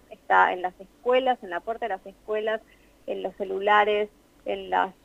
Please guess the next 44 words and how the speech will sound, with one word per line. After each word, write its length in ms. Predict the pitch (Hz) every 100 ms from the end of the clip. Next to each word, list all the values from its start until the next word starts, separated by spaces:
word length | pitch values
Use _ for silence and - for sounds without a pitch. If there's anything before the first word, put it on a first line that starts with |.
| -
en 140 | 190
las 160 | 196 190
redes 300 | 214 214 208
sociales, 800 | 202 - 233 214 208 202 202 208 _ _ _ _
em, 720 | 214 202 196 190 185 185 180 -
en 200 | 220 208
todos 200 | 247 240
los 140 | 220
espacios 420 | 202 - 214 220 214
infantiles, 680 | 196 196 190 202 254 220 -
todos 140 | 254
los, 120 | 247 226 _ _ _ -
ca-, 180 | 240 -
cada 280 | 262 269 277
lugar 340 | 226 214 220
en 100 | 240
donde 220 | 214 196 202
hay 100 | 214
niños 260 | 240 254 -
se 80 |
ofrece 340 | 196 220 220 226
como 220 | 185 180
un 80 | 196
espacio 480 | 190 208 202 - 208
de 120 | 190
venta 360 | 202 226 240 226
para, 300 | 185 180 -
para 240 | 180 180
vender 340 | 180 190 208
alimentos 640 | 202 190 185 190 196 214 202 -
que 80 |
no, 420 | 180 185 185 185 185
que 60 | 190
no 80 | 196
están 240 | - 196
buenos. 340 | 233 202 190 - _ _ - _ _
Eh, 500 | - 190 190 185 190 -
entonces, 320 | - 214 220 208
es, 160 | 247 - -
es 180 | 247
básicamente 720 | 254 240 254 311 220 247 269
la 100 | 240
que, 600 | 196 190 185 175 - -
la, 100 | -